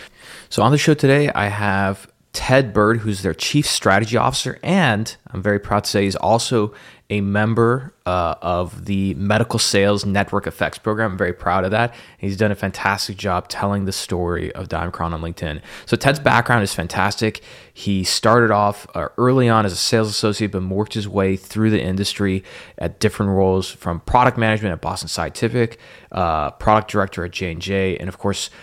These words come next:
um, you know, getting his first leadership role as a V P of Global Marketing, Medical Education, and Emerging Technology at Sophomore Danek, which you all,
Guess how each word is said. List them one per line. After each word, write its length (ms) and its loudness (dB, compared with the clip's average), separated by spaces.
um, 380 -2
you 100 -6
know, 180 -2
getting 240 0
his 160 -6
first 420 -2
leadership 500 -2
role 220 0
as 140 -4
a 60 -4
V 200 -2
P 160 0
of 160 -2
Global 340 2
Marketing, 680 0
Medical 380 -2
Education, 440 -4
and 120 -4
Emerging 320 -2
Technology 720 2
at 140 -4
Sophomore 540 2
Danek, 500 2
which 140 -6
you 100 0
all, 480 2